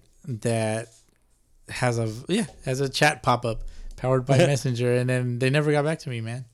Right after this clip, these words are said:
Speaker 2: Weak.
Speaker 1: Fucking bullshit.
Speaker 2: Yeah, their season started today, so a lot of, lot of leagues out there starting, uh, opening day
Speaker 1: I like
Speaker 2: for
Speaker 1: it.
Speaker 2: their fall season.
Speaker 1: I like it. I think, I think, I think fall seasons should line up a little bit more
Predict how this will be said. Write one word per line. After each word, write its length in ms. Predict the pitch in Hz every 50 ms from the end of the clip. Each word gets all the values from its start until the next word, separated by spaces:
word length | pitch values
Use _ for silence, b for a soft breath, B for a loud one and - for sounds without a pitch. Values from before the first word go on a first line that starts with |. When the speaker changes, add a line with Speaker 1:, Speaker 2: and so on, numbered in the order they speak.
| _ _
Speaker 2:
Weak. 640 | 92 87 85 90 95 101 101 98 92 - - - - - - _
Speaker 1:
Fucking 460 | - - - 123 104 107 107 101 92 98
bullshit. 500 | 117 117 120 117 - - 117 110 117 - b b b b b b b b
Speaker 2:
Yeah, 140 | 139 127 117
their 160 | 120 139 143
season 260 | - 175 170 160 165
started 300 | 156 - 170 165 165 156
today, 500 | - - 156 175 180 185 190 190 180 131 120
so 360 | - - 139 127 123 117 117
a 40 | 117
lot 240 | 117 123 131 135 139
of, 160 | 131 135 -
lot 200 | 113 123 139 156
of 160 | 175 165 156
leagues 220 | 151 160 165 160
out 160 | 135 113 110 113
there 240 | 113 110 107 110 110 -
starting, 440 | - - 117 113 113 113 113 113
uh, 260 | 110 107 107 104 104 -
opening 320 | - 104 - - 107 104 101
day 220 | 98 92 90 90 - _ _ _ _ _ _ - -
Speaker 1:
I 80 | 233
like 160 | 285 294 262
Speaker 2:
for 60 | 196 135
Speaker 1:
it. 60 | -
Speaker 2:
their 100 | 202 190
fall 200 | - - - -
season. 200 | - 180 170 175
Speaker 1:
I 40 | 180
like 160 | 185 175 151 143
it. 100 | 123 127
I 60 | 127
think, 260 | 123 156 147 139 127 - -
I 100 | 147 131
think, 360 | 123 151 135 135 120 113 202
I 100 | - 131
think 260 | 117 143 139 139 131
fall 360 | - - - - 131 127 123 117
seasons 420 | - - 120 113 107 110 107 104
should 200 | - - 113 107
line 280 | 107 110 110 107 107 104
up 200 | 104 101 - 110
a 20 |
little 160 | 107 107 104
bit 140 | 104 107 113
more 340 | 110 107 107 107 104 104